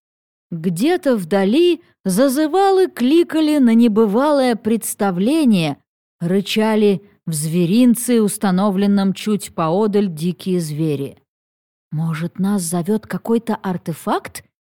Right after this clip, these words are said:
предположила я. "Меня больше смущает, что я ни от кого из студентов не слышал об этой ярмарке". "Поверь, мы просто были не тем заняты", —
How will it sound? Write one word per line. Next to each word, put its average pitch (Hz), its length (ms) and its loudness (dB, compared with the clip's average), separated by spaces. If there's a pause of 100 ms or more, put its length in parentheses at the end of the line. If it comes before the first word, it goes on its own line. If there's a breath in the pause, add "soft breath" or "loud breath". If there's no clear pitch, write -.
предположила 196 600 -2
я. 170 340 -4 (720)
"Меня 392 480 -2
больше 392 400 0
смущает, 320 720 -2
что - 200 -6
я 285 340 2
ни 302 100 -2
от 302 180 -2
кого 269 340 0
из 269 140 -2
студентов 277 720 -2 (340)
не 277 180 2
слышал 320 500 -2
об 311 160 0
этой 370 320 2
ярмарке". 196 840 0 (680)
"Поверь, 254 640 2 (200 soft breath)
мы 262 160 2
просто 302 600 0
были 320 320 0
не 311 140 -2
тем 302 240 -2
заняты", — 180 640 -2